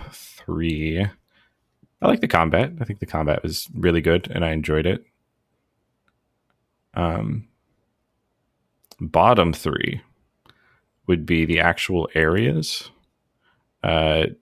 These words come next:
some of them are good, but a lot of them are, like, retread this a thousand times, and they're not interesting enough for that. Like, the game doesn't have a really good fast travel system. It has an approximate fast travel system that comes in late.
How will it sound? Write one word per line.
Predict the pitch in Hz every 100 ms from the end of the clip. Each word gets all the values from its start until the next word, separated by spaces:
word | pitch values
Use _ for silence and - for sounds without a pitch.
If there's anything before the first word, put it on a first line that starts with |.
| _
some | - 117
of | 123
them | 117 98
are |
good, | 85 90 107 -
but | -
a |
lot | - 78
of | 85
them | 85 85
are, | 80
like, | 78 76
retread | 85 85 - 80
this | 82 -
a |
thousand | - 76 76 78
times, | 78 78 92 - - - -
and | - 101
they're | 95
not | 92 -
interesting | 80 - - 76
enough | 50 98
for | -
that. | - - - -
Like, | 78 73 - - _ _ _ _ _ _ _ _ _ -
the | 98
game | 98 107 101
doesn't | - 90 90 90
have | - 85 80 78 - - _ _ _ _ _ _ _
a | 90
really | 78 80 82
good | 80 82
fast | - 73 -
travel | 95 98
system. | - 104 - 117 120
It | 69
has | 87 87 80
an | 76 -
approximate | 85 - - 78 82 - 107 98 -
fast | - 90 -
travel | 98 92 95
system | 95 92 107
that | 90 -
comes | 78 78
in | 76
late. | 69 71 87 117